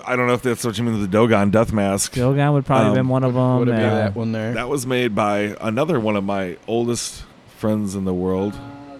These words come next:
Speaker 1: Uh, that
Speaker 3: Yeah.
Speaker 2: Yes, Dogon is one of the ones
Speaker 1: That
Speaker 2: I'm thinking of.
Speaker 1: that illustration was made by David Lohman, who now works for Elysian,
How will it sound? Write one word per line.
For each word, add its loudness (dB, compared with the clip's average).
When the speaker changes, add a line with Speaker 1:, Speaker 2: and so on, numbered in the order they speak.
Speaker 1:
Uh, -6
that -2
Speaker 3:
Yeah. -10
Speaker 2:
Yes, -4
Dogon 6
is 2
one 2
of 2
the 4
ones 2
Speaker 1:
That 4
Speaker 2:
I'm 0
thinking 2
of. 0
Speaker 1:
that 2
illustration 0
was 0
made 0
by 0
David 0
Lohman, 0
who -2
now 0
works -2
for -4
Elysian, -2